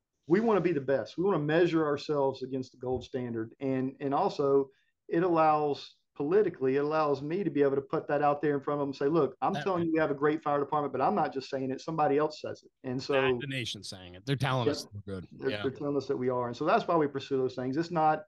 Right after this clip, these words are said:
Speaker 1: I tell everybody, "Look, we're not about putting crowns, uh, jewels in a crown. That's not what we wanna do." Crown means nothing if the person is sitting on is unhealthy, you know, and our, our, I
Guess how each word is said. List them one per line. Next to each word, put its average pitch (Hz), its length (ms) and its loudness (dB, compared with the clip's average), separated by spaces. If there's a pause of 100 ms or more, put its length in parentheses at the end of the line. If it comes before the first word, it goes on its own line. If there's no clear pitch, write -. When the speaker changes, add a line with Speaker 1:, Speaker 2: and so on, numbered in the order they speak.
(180)
Speaker 1:
I 143 60 -2
tell 180 140 2
everybody, 156 300 4
"Look, 143 240 2
we're 151 100 -4
not 156 140 -2
about 151 280 0
putting 131 200 -4
crowns, 131 680 -4 (160)
uh, 131 100 0
jewels 143 400 2
in 131 80 -4
a 113 60 -10
crown. 113 400 -6
That's - 160 -6
not 143 160 0
what 127 100 -2
we 131 80 0
wanna 123 200 -4
do." 117 220 -2 (240)
Crown 190 300 4
means 156 160 0
nothing 147 460 -2 (440)
if 139 300 2
the 135 100 2
person 170 360 -2
is 156 160 -6
sitting 170 240 2
on 127 140 -4
is 127 80 -6
unhealthy, 127 480 -4 (220)
you 127 80 0
know, 131 180 2
and 131 180 0
our, 131 140 0
our, 131 420 0
I 135 220 -2